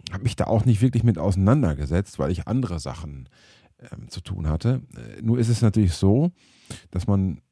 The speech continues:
wenn man live im Fernsehen spielt oder live überhaupt spielt, vor größerem Publikum,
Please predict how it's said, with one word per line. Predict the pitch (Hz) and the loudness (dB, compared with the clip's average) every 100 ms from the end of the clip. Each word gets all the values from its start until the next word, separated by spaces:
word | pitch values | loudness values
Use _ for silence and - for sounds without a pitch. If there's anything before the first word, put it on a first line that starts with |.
| _ | _
wenn | - 90 | -4 0
man | 90 82 | 0 0
live | 85 107 | 0 0
im | 92 | -2
Fernsehen | 90 104 139 | 0 2 2
spielt | 131 113 120 127 | 0 -2 0 -2
oder | 73 82 82 71 - | -2 -2 0 -2 -6
live | 82 85 117 | -2 2 2
überhaupt | 120 76 110 175 - | 2 2 2 2 -4
spielt, | - 71 92 127 _ _ _ _ _ _ _ _ _ _ - | -8 -4 -4 -6 _ _ _ _ _ _ _ _ _ _ -10
vor | - 98 | -2 0
größerem | 85 110 101 85 | 2 2 2 0
Publikum, | - - 92 - 92 110 | -2 -4 -4 -2 -2 0